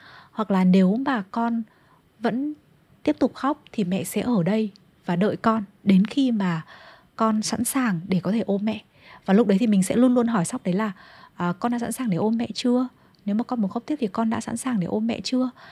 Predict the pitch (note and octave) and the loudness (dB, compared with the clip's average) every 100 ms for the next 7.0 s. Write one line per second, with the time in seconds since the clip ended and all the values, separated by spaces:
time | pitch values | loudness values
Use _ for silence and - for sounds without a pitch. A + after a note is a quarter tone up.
0 | - - A3 G3+ G#3+ - A3 B3 A3+ A#3 | -20 -4 -2 0 -2 -4 -4 0 2 2
1 | A#3+ A#3 G#3 F#3+ A3+ - - - - - | 2 -2 -2 -4 -6 -6 -8 -12 -20 -20
2 | _ - F#3+ G3 C4 A#3 C#4+ C4 B3 A#3 | _ 2 4 4 2 2 2 0 0 0
3 | - F#3 F3+ - C#4 G#3+ G3 B3+ A3 F3 | 0 -2 0 -4 -4 -4 -2 2 2 2
4 | E3+ G3+ B3 - A#3+ A3 - A#3 B3 C4 | 0 0 0 -2 -6 -6 -4 -2 0 0
5 | - F#3+ F#3+ F#3 A#3 A3 F3 G3+ G#3+ F#3 | -2 -4 -2 -2 -2 -2 0 0 -2 -6
6 | - - - - F#3 G#3+ A3+ F#3 E3+ | -14 -20 -8 0 2 2 2 0 -2